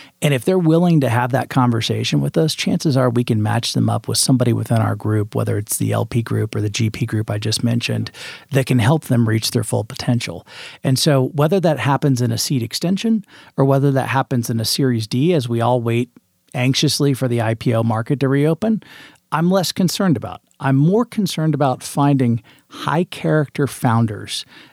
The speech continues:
that we think have what it takes to take this business to the next level. And in some cases, those founders are not the C E O.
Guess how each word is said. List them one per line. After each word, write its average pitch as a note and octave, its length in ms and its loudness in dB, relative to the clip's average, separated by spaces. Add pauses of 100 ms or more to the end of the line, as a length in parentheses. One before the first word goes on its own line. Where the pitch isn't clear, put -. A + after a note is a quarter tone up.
that B2+ 200 0
we D3 280 2
think D3 320 2
have B2+ 340 -4
what B2 160 0
it - 160 -12
takes - 400 -4
to - 120 -10
take - 280 -2
this B2+ 200 -2
business A#2+ 440 -2
to - 120 -8
the A2+ 100 -2
next A2 260 -4
level. G#2+ 320 -10
And - 120 -4
in E3 120 4
some A#3 160 2
cases, C3+ 400 2
those A#2+ 180 0
founders A#2 380 2
are A2+ 60 2
not B2 240 4
the G3 100 2
C B2 340 -4
E A2+ 60 -8
O. A2 180 -14